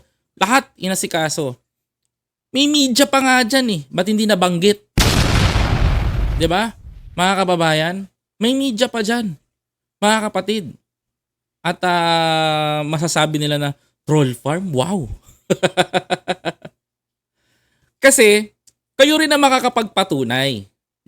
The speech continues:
Ah, op-, opo, kayo rin ang makakapagpatunay niyan. Bakit?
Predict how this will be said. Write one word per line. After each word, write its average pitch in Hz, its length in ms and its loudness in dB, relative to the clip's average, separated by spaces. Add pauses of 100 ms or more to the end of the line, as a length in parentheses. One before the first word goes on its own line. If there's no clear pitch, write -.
(200)
Ah, 175 240 2
op-, 277 240 -2
opo, 302 160 2
kayo 240 240 2
rin 262 80 2
ang 254 80 0
makakapagpatunay 208 800 0
niyan. 127 400 -6 (240)
Bakit? 147 480 4